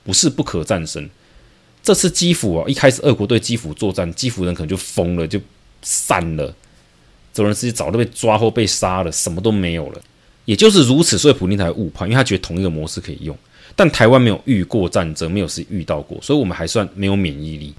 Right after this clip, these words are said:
我们没有免疫力，所以我们对失败主义的破-，的那个伤害我们不理解。我们太多走军武、做军事相关这个人，他们其实一直在散播失败主义。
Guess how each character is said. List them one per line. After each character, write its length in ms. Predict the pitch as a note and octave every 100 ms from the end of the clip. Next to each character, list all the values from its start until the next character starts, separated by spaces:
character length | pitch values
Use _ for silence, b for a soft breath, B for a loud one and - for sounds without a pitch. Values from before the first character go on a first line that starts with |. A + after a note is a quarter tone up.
| -
我 100 | -
们 140 | F2 G2
没 220 | G2 A2
有 120 | C#3
免 220 | C3+ F#2+
疫 260 | D2+ C#2 E2+
力， 140 | D#2 C#2
所 140 | E3+
以 40 |
我 120 | F#3 F#2+
们 80 |
对 160 | - C#3+
失 240 | - -
败 160 | C3+ A#2
主 240 | - E2+
义 20 | G2+
的 140 | C3 -
破-， 180 | - C#3+
的 160 | - F#2
那 80 | A2
个 80 |
伤 320 | G2 - G#2+ G#2+
害 120 | A2
我 40 |
们 80 | D#2
不 140 | D2+ F2+
理 180 | D2
解。 160 | D#2+ - - b b b b b
我 100 | G#2+
们 100 | B2+
太 260 | - G3+ C#3
多 180 | D#3 D3+
走 220 | F#2+ E2+
军 260 | - C3
武、 100 | A#2+
做 160 | E2+ G#2+
军 180 | F2+ A#2+
事 100 | A#2
相 160 | A#2 A#2
关 100 | A#2+
这 60 |
个 80 | G2+
人， 160 | D#2 D#2+
他 100 | B2+
们 80 |
其 160 | A#2 -
实 80 | D#3
一 40 |
直 120 | A2
在 120 | G#2 A2+
散 180 | A2+
播 120 | G2+ G2+
失 180 | -
败 160 | F#2 E2+
主 240 | - A1+
义。 60 | D2+